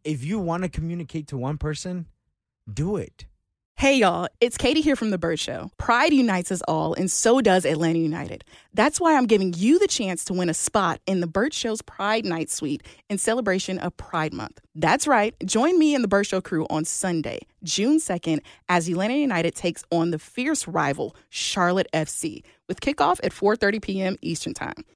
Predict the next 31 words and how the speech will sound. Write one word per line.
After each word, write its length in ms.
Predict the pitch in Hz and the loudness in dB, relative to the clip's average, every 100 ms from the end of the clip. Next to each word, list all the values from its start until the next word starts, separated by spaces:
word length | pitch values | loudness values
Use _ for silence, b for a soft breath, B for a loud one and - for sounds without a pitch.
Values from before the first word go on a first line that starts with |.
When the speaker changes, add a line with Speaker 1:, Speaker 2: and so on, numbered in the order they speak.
| _ | _
Speaker 2:
We 220 | 196 254 | 0 0
need 480 | 214 196 226 247 214 - | 0 0 0 0 -2 -10
to 100 | - | -6
beat 160 | 170 165 | -4 -2
Charlotte, 440 | - 170 147 156 - | 0 -2 -4 -6 0
so 200 | - 196 | 2 4
we 220 | 185 269 | 4 2
will 400 | 180 196 262 214 | 4 6 6 6
be 180 | 170 175 | 4 -2
loud 460 | 165 170 165 196 - | 0 2 4 2 2
and 240 | - 190 | 2 2
proud. 420 | - 208 156 - - - | 2 0 0 -4 -12 -4
Believe 400 | 175 185 208 185 | 2 4 2 0
that. 260 | 165 143 - _ - | -2 -4 -6 _ 2
Oh, 260 | 269 180 - | 4 4 4
and 120 | 233 | 4
by 140 | 254 415 | 6 6
the 80 | 403 | 6
way, 260 | 370 175 | 6 4
did 140 | 165 220 | 0 0
I 80 | 370 | 4
mention 320 | 240 277 370 453 - | 4 4 0 -6 -8
Atlanta 280 | 196 196 247 | -4 -2 0
United 340 | 349 269 185 180 | 2 2 2 0
is 120 | 165 | -4
giving 240 | 165 170 180 | -4 -4 -2
away 260 | 170 170 | -2 -4
a 100 | 160 | -6
one-of-a-kind 720 | 165 220 262 - 156 156 156 - _ | -4 -2 -2 -2 -4 -6 -8 -12 _
Pride-inspired 840 | - 175 190 208 190 - 147 156 | -10 -4 -2 -4 -6 -6 -4 -4
towel, 340 | - 120 - | -6 -6 -6